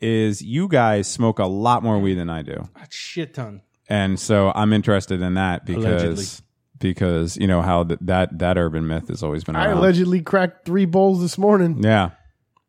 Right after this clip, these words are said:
Speaker 3: I was like, "Fuck it, I'm on vacation still." When
Speaker 2: Son
Speaker 3: did some
Speaker 2: of a
Speaker 3: shit,
Speaker 2: bitch.
Speaker 3: came back, fucking hit another bowl, did some shit.
Speaker 1: Yeah.
Speaker 3: You know, it's not like I was jerking off and doing laundry. I was
Speaker 1: Yeah, no,
Speaker 3: out
Speaker 1: I
Speaker 3: and
Speaker 1: get
Speaker 3: about
Speaker 1: it.
Speaker 3: doing real man stuff.
Speaker 1: You were jerking off, doing laundry, and smoking weed.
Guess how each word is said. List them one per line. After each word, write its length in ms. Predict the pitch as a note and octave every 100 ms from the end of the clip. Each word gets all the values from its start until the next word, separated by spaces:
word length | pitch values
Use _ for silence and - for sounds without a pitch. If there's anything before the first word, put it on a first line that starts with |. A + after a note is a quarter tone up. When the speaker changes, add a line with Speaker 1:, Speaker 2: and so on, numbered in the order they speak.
| _ _ _ D3
Speaker 3:
I 80 |
was 120 | F3+ E3
like, 140 | C#3+
"Fuck 320 | - D4 A3
it, 80 | C#3+
I'm 160 | G3 G#3+
on 140 | D3+
vacation 500 | D#3+ D3+ G3 D3 B2
still." 400 | - B2+ A2+ A#2+ - - - - - - - -
When 140 | D3 C3
Speaker 2:
Son 80 | C3
Speaker 3:
did 160 | C#3+ -
some 140 | D#3
Speaker 2:
of 40 |
a 20 | -
Speaker 3:
shit, 260 | D#3+ D#3+
Speaker 2:
bitch. 40 | -
Speaker 3:
came 220 | D3+ D3
back, 360 | D3 E3+ D3+
fucking 240 | - C#3+ C#3
hit 140 | D3
another 300 | C#3 C#3 C#3+
bowl, 360 | C3+ D3 D3 D3 - - - - -
did 160 | C#3 C3
some 180 | C#3+
shit. 340 | C#3 D#3+ D#3+ D3
Speaker 1:
Yeah. 400 | G#2 G#2 B2 G#2+ - _ C#3
Speaker 3:
You 80 |
know, 120 | B2+ A#2
it's 120 | F3+
not 100 | D#3+
like 140 | D#3
I 40 | D3+
was 120 | A#2+
jerking 340 | B2 D3+ E3
off 160 | D#3 C3+
and 80 | C3+
doing 160 | B2+
laundry. 420 | C3 D#3 C3 A2+
I 60 | A2
was 260 | G#2+ - _
Speaker 1:
Yeah, 300 | - C3 F2
no, 80 | F#2+
Speaker 3:
out 100 | G2+
Speaker 1:
I 20 | A#2+
Speaker 3:
and 100 | G#2
Speaker 1:
get 80 |
Speaker 3:
about 140 | F2+ -
Speaker 1:
it. 40 | B2
Speaker 3:
doing 300 | C#3+ B2 A#2+
real 220 | C3 C3+
man 240 | C3 G#2+ G2+
stuff. 240 | - A2+
Speaker 1:
You 100 | A#2
were 60 | G#2+
jerking 320 | A2 G#2 G#2
off, 120 | G2
doing 180 | G2+ G2
laundry, 320 | G2 F#2+ G#2 -
and 180 | E3 D#3
smoking 320 | G2 F2 E2+
weed. 200 | D#2+